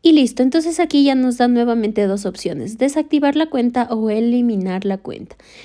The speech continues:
Entonces simplemente para desactivar temporalmente la cuenta vamos a mantener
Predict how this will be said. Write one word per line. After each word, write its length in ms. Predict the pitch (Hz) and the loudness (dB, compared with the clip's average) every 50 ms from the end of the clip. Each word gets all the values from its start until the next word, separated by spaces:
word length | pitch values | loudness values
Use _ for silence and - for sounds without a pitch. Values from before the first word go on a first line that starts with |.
| - _ - | -18 _ -4
Entonces 380 | 494 508 466 415 415 403 403 381 | -4 2 4 4 4 6 4 4
simplemente 580 | - 381 339 311 285 240 254 254 262 254 262 247 | 4 4 4 4 4 4 4 2 2 2 0 0
para 360 | 247 - 208 196 196 196 202 - - - - _ - | 2 2 2 2 2 -2 -4 -6 -16 -20 -20 _ -4
desactivar 720 | 277 226 247 247 - 226 220 226 208 208 202 190 185 196 196 | 0 0 0 2 0 -4 -4 -4 -4 0 2 2 0 0 -2
temporalmente 1040 | 185 185 190 190 190 196 208 240 277 277 277 269 247 233 226 - 262 302 370 - - 415 | -4 -4 -4 -4 -4 -2 0 2 2 4 2 2 2 0 -2 0 -2 -2 -2 -4 -10 -10
la 160 | 359 277 294 311 | -6 -6 -4 -2
cuenta 340 | - 302 269 254 - 277 262 | -2 0 0 0 0 0 0
vamos 340 | 247 214 208 202 220 214 - | 0 0 0 -2 -4 -6 -4
a 20 | |
mantener 560 | 202 196 180 185 190 175 185 190 196 208 202 | -4 -4 -4 -4 -6 -6 -4 -2 -2 -4 -4